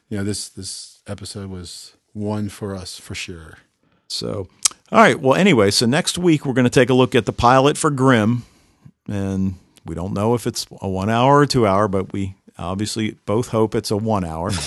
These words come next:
Speaker 2: Uh, we'll take a look at episode ten of Lost Girl. When, like Wayne said, we're hitting the home stretch here on season one, so it's not gonna be long, uh, before we get to the end and get to season two.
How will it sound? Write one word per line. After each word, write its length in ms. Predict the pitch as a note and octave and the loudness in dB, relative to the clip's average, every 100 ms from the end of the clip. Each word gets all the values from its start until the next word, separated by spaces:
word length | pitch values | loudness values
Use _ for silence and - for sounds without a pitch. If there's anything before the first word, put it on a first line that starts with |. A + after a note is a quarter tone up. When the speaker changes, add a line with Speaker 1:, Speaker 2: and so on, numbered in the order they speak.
| - D#3 E3+ - - | 0 0 0 -6 -8
Speaker 2:
Uh, 560 | - B2+ B2 A#2 A#2 A#2 - | 0 4 6 6 6 4 0
we'll 160 | B2 A2+ | -4 -2
take 200 | C3 A#2 | 0 0
a 60 | |
look 200 | A#2+ A#2 | 0 -2
at 80 | G#2+ | -2
episode 540 | A2 A2+ - B2 G#2+ - | -2 -4 -2 -2 -2 -4
ten 500 | - D#3+ C#3 C3 - | -2 0 2 0 -2
of 120 | G2+ | -4
Lost 380 | G#2+ A#2+ C3 - | 0 0 0 -2
Girl. 320 | A2 G#2 G#2+ | -4 -2 -2
When, 300 | G#2 G2+ G2+ | -2 -4 -6
like 280 | G#2 G2+ - | -6 -10 -8
Wayne 280 | G#2+ A2+ G#2+ | -4 -2 -2
said, 320 | - B2 G2 | 0 0 0
we're 140 | G2 | -2
hitting 200 | G2 G#2 | -4 -6
the 80 | G#2 | -4
home 240 | A#2 A2+ A2 | -2 0 -2
stretch 400 | - B2+ A#2 - | 0 0 0 -2
here 140 | G#2+ | -4
on 140 | G#2 | -4
season 420 | - A#2+ G#2+ G#2+ G#2 | -4 -2 -2 -2 -2
one, 380 | A#2 A2 F#2 G2 | 0 -2 -4 -6
so 400 | F#2+ F#2 F#2 - - - _ | -6 -6 -8 -10 -20 -20 _
it's 100 | - | -10
not 160 | A2+ G#2+ | -6 -4
gonna 160 | A2+ G#2+ | -4 -2
be 120 | A2 | -2
long, 460 | G#2+ A2+ G#2 F#2 - _ _ _ _ _ _ _ - | 0 0 -2 -4 -10 _ _ _ _ _ _ _ -16
uh, 360 | G#2+ F#2+ F#2 F#2+ | -8 -6 -6 -8
before 340 | D#3+ F#2+ A#2 | -12 -10 -6
we 120 | F#2+ G2 | -4 -4
get 120 | G2 | -6
to 80 | G#2+ | -4
the 140 | A2 | 0
end 220 | C3 C#3+ | 2 2
and 220 | B2+ A#2+ A2+ - | 2 0 -4 -10
get 140 | G#2 | -8
to 60 | B2 | -4
season 360 | - D3 C#3+ | -2 0 0
two. 340 | C3+ F#3 B2+ | 2 2 2